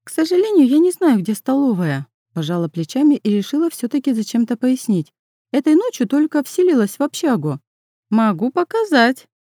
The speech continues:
Захлопнув книгу, она спрыгнула с подоконника и протянула мне руку.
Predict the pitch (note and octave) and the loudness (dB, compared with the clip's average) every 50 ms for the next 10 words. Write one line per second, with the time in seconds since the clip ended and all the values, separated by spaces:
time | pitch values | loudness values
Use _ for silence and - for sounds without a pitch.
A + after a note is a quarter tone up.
0 | _ _ _ - D#3 G3+ - - - F#3+ E3 - F3+ F3 - - - D4 F#4+ G4+ | _ _ _ -6 -6 -6 -4 -6 -8 -8 -4 -4 -6 -6 -6 -2 0 0 0 0
1 | - F4 - - - G3+ G#3+ C#4 F4+ - - _ B3+ B3+ B3 G3 F#3+ F3+ E3 E3 | -2 -4 -4 -2 -2 0 0 0 0 -2 -4 _ -2 -2 0 0 -2 -2 -2 -4
2 | - - - E3+ D#3 E3 - - F4+ G#4 G4 - - E4 - - D4 - - F#4+ | -4 -6 -6 -6 -6 -4 -4 -2 -2 -2 -2 -2 -4 -4 -4 -4 -4 -4 -2 -4
3 | F#4 - C#4+ B3 G#3 G3 G3 G3+ G#3+ A3+ A3+ A#3+ A3+ G#3 F3 D#3 - F3 E3 D#3+ | -4 -2 0 2 2 2 2 2 2 2 2 2 0 0 -2 -2 -4 -6 -6 -6